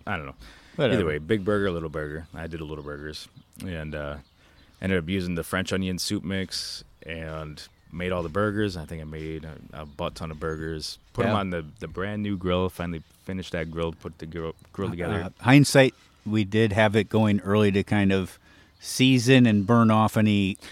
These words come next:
Speaker 1: Yeah.
Speaker 2: manufacturing oils.
Speaker 1: I let, I let it sit there for
Speaker 2: I
Speaker 1: about
Speaker 2: don't,
Speaker 1: twenty
Speaker 2: I,
Speaker 1: minutes,
Speaker 2: I don't
Speaker 1: half
Speaker 2: want
Speaker 1: hour.
Speaker 2: to grill a third arm.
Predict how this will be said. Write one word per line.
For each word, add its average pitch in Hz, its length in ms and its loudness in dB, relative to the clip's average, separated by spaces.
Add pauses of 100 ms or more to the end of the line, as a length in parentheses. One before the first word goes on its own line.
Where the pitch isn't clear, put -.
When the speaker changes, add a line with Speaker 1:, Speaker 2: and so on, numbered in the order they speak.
(160)
Speaker 1:
Yeah. 120 240 4
Speaker 2:
manufacturing 113 1000 4
oils. 107 720 0 (120)
Speaker 1:
I 127 60 4
let, 113 160 4 (100)
I - 40 -2
let 110 160 0
it 82 60 -6
sit - 160 -10
there 76 120 -10
for 87 60 -2
Speaker 2:
I 107 40 6
Speaker 1:
about 113 100 6
Speaker 2:
don't, 120 380 6
Speaker 1:
twenty 95 200 0
Speaker 2:
I, 104 40 4
Speaker 1:
minutes, 76 340 -8
Speaker 2:
I 104 100 2
don't 117 280 4
Speaker 1:
half 98 80 -8
Speaker 2:
want 98 280 2
Speaker 1:
hour. 76 120 -4
Speaker 2:
to 95 440 0 (440)
grill 104 320 4
a 87 60 0
third 107 340 2
arm. 92 400 2